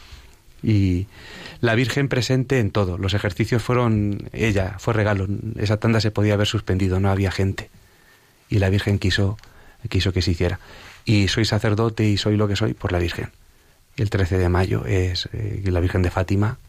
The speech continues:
es muy, muy presente en mi, en mi vida. Y luego, pues, en, en todo, ¿no? En las oraciones, en hablar, en el apostolado, todo, la Virgen. Y en mi vida personal,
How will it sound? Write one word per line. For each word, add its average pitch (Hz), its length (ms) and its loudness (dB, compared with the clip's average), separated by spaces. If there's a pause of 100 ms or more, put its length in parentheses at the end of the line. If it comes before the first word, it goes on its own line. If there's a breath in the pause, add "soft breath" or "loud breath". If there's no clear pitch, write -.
(140)
es 98 400 -6 (580 soft breath)
muy, 92 220 2
muy 104 180 2
presente 90 540 -2
en 92 100 0
mi, 90 360 -2
en 98 160 -4
mi 90 100 2
vida. 90 300 0 (720 loud breath)
Y 117 140 2
luego, 95 240 2
pues, 92 160 0
en, 85 240 0
en 90 160 -4
todo, 90 280 -2
¿no? 131 260 -8 (280)
En 95 320 -8
las 90 160 -2
oraciones, 90 720 0
en 90 520 -2
hablar, 90 500 0
en 95 120 -4
el 95 60 -2
apostolado, 95 880 -4 (160)
todo, 101 340 -8
la 95 120 -4
Virgen. 98 360 -6 (920 loud breath)
Y 113 100 2
en 101 60 4
mi 104 80 4
vida 98 240 2
personal, 107 500 0